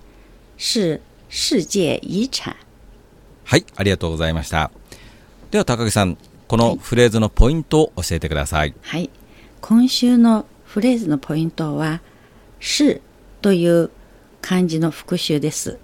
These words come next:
Speaker 1: 漢字はこれと書きますが、日本語では何々は何々ですとの意味ですが、会話の中でよく出てきますね。発音は是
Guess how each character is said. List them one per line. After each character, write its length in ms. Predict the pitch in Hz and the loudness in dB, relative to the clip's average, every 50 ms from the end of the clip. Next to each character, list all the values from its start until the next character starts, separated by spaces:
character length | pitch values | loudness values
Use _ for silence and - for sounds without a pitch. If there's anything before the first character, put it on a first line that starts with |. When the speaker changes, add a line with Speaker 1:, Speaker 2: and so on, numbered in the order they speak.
| - - | -18 -10
Speaker 1:
漢 220 | - 170 165 160 | -4 -2 0 0
字 120 | 147 151 | 0 -2
は 160 | 147 143 139 - - | -2 -4 -4 -6 -10
こ 160 | - - 202 | -2 -2 0
れ 180 | 330 285 - - - - | 0 0 -2 -4 -8 -12
と 100 | 131 - | -12 -10
書 120 | - 139 - | -10 -12 -8
き 140 | - - 151 | -8 -4 -2
ま 120 | 151 151 | -2 -2
す 160 | - - 143 | -2 -4 -2
が、 220 | 156 185 190 202 - - - - - - - - - | 0 0 0 -2 -6 -12 -20 -20 -20 -20 -20 -4 0
日 120 | 190 202 | 2 4
本 200 | 196 254 285 277 | 8 10 10 12
語 120 | 285 285 247 | 12 10 10
で 120 | 233 214 | 8 2
は 240 | 156 107 120 147 156 - - - - - - - - | 0 0 -2 -4 -6 -8 -14 -20 -20 -20 -20 -6 0
何 340 | - 226 262 262 247 202 185 | 4 6 8 8 8 8 6
々 380 | 185 185 180 175 156 143 139 | 4 2 2 2 2 2 2
は 280 | 135 156 180 196 214 226 - - - _ - - - - | 2 2 2 0 -2 -4 -8 -16 -20 _ -20 -20 -8 -2
何 320 | - 202 226 233 208 180 160 | 2 4 6 6 6 6 4
々 320 | 170 180 175 165 151 127 | 4 2 4 2 2 2
で 160 | 127 - 220 | 2 0 0
す 200 | 254 - - - | 0 0 -2 -4
と 260 | - - _ - 165 151 | -6 -12 _ -4 0 0
の 180 | 151 143 - - _ - - - - - - - | 2 0 0 -4 _ -20 -20 -20 -20 -20 -6 0
意 100 | 165 143 | 2 2
味 120 | 120 113 | 2 2
で 120 | - 104 | 0 -4
す 180 | - - - - | -8 -8 -6 -4
が、 200 | 123 147 160 156 - - - - - - - - - - | -2 -2 -2 -4 -8 -16 -20 -20 -20 -20 -20 -20 -20 -18
会 280 | - - 226 233 254 262 | -8 -2 0 2 4 4
話 140 | 262 262 269 | 6 8 8
の 140 | 262 262 254 | 8 8 8
中 320 | 262 262 262 - 175 143 | 6 4 4 0 -4 -2
で 240 | 143 180 190 214 220 - - - - - - - - - _ - | 0 0 -2 -2 -4 -8 -18 -20 -20 -20 -20 -20 -20 -20 _ -2
よ 120 | - 220 | -2 -2
く 280 | 214 - 170 131 - - - - - _ _ _ - - - | 0 2 0 0 0 0 -8 -18 -20 _ _ _ -20 -8 -4
出 100 | - 180 | -4 -2
て 100 | - 139 | -2 -4
き 140 | - - 131 | -6 -4 -2
ま 160 | 113 127 135 | -2 -2 -4
す 100 | - - - | -6 -2 0
ね。 240 | 135 170 202 214 - _ _ - - - - - - - - - - | 2 2 2 0 -4 _ _ -20 -20 -20 -20 -20 -20 -20 -20 -20 -6
発 340 | - 196 185 - - - 233 | -4 -4 -4 -2 0 4 6
音 280 | 226 226 220 214 214 | 6 6 6 6 4
は 240 | 220 226 226 226 247 - - - _ - - | 4 2 2 0 -2 -8 -16 -20 _ -20 -18
是 460 | - - - - - 330 277 196 - | -12 -8 -8 -4 0 0 0 0 0